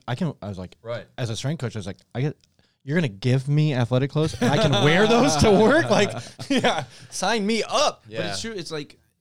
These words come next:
Speaker 3: and also I know we talked about it one time. It's like, also too, you, it takes, what, ninety days to create a new habit. So if, if you're liking what you've done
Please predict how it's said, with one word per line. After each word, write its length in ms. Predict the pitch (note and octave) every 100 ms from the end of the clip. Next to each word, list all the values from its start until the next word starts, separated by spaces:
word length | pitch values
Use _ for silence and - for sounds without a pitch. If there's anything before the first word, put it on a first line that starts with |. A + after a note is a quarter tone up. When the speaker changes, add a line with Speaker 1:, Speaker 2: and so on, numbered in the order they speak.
| _ -
Speaker 3:
and 100 | C#3
also 220 | D3+ D#3+
I 80 | C3
know 120 | C#3
we 140 | C#3
talked 340 | B2 C3+ A2+ -
about 220 | G#2+ G#2
it 80 | -
one 140 | A2+
time. 240 | - A2 A2+
It's 100 | -
like, 180 | G#2+ A#2+
also 220 | C3+ C#3
too, 160 | -
you, 220 | B2+ A2 -
it 180 | - B2+
takes, 220 | - B2+
what, 160 | A#2 G2
ninety 340 | A2+ A#2+ C3
days 200 | B2+ C3
to 100 | -
create 240 | A#2+ A#2+ A2+
a 40 |
new 140 | A2 A2+
habit. 460 | A2+ B2 D3+ - _ _ _
So 140 | - C3+
if, 100 | B2 -
if 200 | A#2+ C3+
you're 120 | E3+
liking 480 | B2 D3 C#3 C3 A#2
what 120 | F#2+
you've 180 | A#2+ G#2
done 460 | B2 B2+ A#2+ A2